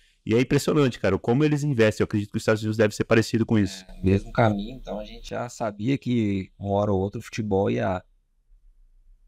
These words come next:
Speaker 2: ia crescer muito. Tanto é que é um dos esportes mais praticados hoje, né, por, por jovens. Já passou o beisebol, já passou o
Speaker 1: Sério?
Speaker 2: futebol americano.
Speaker 1: Olha só, não sabia desse
Speaker 2: E,
Speaker 1: dado,
Speaker 2: é,
Speaker 1: não.
Speaker 2: que não são nem clubes profissionais, são clubes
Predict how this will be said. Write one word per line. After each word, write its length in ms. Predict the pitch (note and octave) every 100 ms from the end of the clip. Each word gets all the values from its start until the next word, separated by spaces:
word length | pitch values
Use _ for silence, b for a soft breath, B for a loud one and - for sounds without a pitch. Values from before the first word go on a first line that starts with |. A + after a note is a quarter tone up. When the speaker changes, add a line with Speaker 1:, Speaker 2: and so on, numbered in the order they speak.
| _ _ _
Speaker 2:
ia 340 | G2+ F#2 F2 - -
crescer 380 | F#2+ F2+ -
muito. 300 | G2+ G2 B2
Tanto 260 | - B2+ C3
é 80 | C3+
que 100 | D3
é 60 |
um 100 | D3+
dos 120 | E3+ E3+
esportes 400 | - - C#3 B2
mais 200 | C#3 -
praticados 600 | D#3+ - - C#3+ D3+ B2
hoje, 200 | A#2+ A2+
né, 120 | G#2+
por, 340 | - G#2+ G2 -
por 140 | G#2+
jovens. 340 | G#2 G#2 G2 F#2
Já 140 | F#2+
passou 340 | - G2+ - G#2+
o 40 |
beisebol, 300 | G2 A2+ G#2+
já 60 | G2
passou 120 | G#2+
o 20 |
Speaker 1:
Sério? 160 | D#4 D#4
Speaker 2:
futebol 160 | G2
americano. 500 | G2+ G2 - G2 G#2 - - -
Speaker 1:
Olha 240 | - B2 A#2+
só, 180 | - A#2+
não 120 | B2
sabia 200 | C#3+ C#3+
desse 200 | B2+ -
Speaker 2:
E, 20 |
Speaker 1:
dado, 240 | A2+ A#2
Speaker 2:
é, 40 | A2
Speaker 1:
não. 120 | A2+ - _ -
Speaker 2:
que 80 | -
não 120 | G#2
são 180 | G2 G#2
nem 140 | G#2 A#2
clubes 260 | A#2 G#2
profissionais, 640 | - G2+ - G2 F#2 G#2+ A#2
são 160 | G#2+
clubes 560 | F#2+ G#2 G2 F#2 -